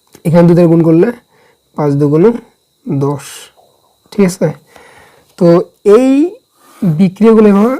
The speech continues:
সমতাকরণ শিখলে তোমার মোটামুটি তুমি সব ধরনের বিক্রিয়া কিন্তু সমতাকরণ করতে পারবা। আমরা এই টাইপের একটা বিক্রিয়া, আহ, প্র্যাকটিস করি, দেখো আমাদের সাথে। ওকে, আমার সাথে দেখো, যেমন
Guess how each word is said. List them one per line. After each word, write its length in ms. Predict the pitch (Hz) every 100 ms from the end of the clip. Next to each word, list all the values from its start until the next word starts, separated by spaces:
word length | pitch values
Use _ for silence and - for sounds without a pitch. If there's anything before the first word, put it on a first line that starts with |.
| - -
সমতাকরণ 400 | 170 175 180 185
শিখলে 240 | - 160 190
তোমার 200 | - 180 - _ - 190
মোটামুটি 400 | 175 208 196 185 175
তুমি 160 | 165 196 - _ - -
সব 180 | 180 170 156
ধরনের 240 | 185 175
বিক্রিয়া 220 | 156 165 160
কিন্তু 120 | 170 -
সমতাকরণ 340 | 160 147 143 143
করতে 200 | 139 220 220 _ -
পারবা। 240 | 139 143 160 _ _ _ -
আমরা 160 | 190 196 226
এই 60 | 226
টাইপের 300 | 233 220 208 190
একটা 200 | 160 - 170 151
বিক্রিয়া, 300 | 160 156 170 156
আহ, 800 | - _ _ _ _ - 147 143
প্র্যাকটিস 300 | - - - -
করি, 160 | 156 160 262 - - 147
দেখো 180 | 143 165 147
আমাদের 220 | 147 143 175
সাথে। 200 | 139 208 - _ _ _ _ _ _ _ _ _ -
ওকে, 160 | 160 208
আমার 140 | 147 147
সাথে 140 | 175 147
দেখো, 180 | 143 202 226 - _ _ _ _ _ 175
যেমন 240 | 160 202